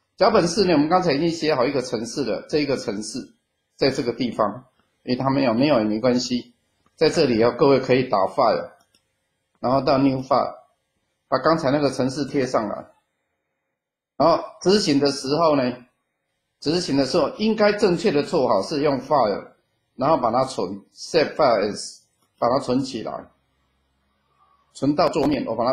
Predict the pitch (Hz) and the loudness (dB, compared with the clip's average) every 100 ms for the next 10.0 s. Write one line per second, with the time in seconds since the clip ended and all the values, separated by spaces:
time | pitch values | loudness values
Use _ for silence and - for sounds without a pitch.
0 | 131 220 175 196 190 170 165 127 135 127 | -2 -2 0 -2 0 2 2 2 -2 -2
1 | 135 131 135 117 120 85 - - 120 110 | -2 -4 -6 -6 -6 -6 -10 -6 -6 -2
2 | 190 185 175 165 165 151 135 139 143 113 | 2 2 0 0 2 2 0 2 2 0
3 | 113 110 139 131 107 98 78 - - _ | -2 -2 2 2 2 -6 -10 -12 -20 _
4 | _ _ _ 127 123 180 - 165 165 135 | _ _ _ -4 0 2 2 2 4 2
5 | 113 139 - 135 107 123 143 120 113 - | 2 0 0 -2 -2 0 0 0 -2 -4
6 | 87 - 104 104 - - - _ _ - | -4 -6 -8 -8 -6 -6 -8 _ _ -14
7 | - - - _ - - - _ _ - | -12 -16 -16 _ -18 -18 -20 _ _ 0
8 | 147 135 113 123 123 120 104 135 127 104 | 2 2 0 0 0 0 0 0 0 -2
9 | - 90 90 - - 110 120 - - | -6 -10 -12 -16 -8 -4 -2 -2 -4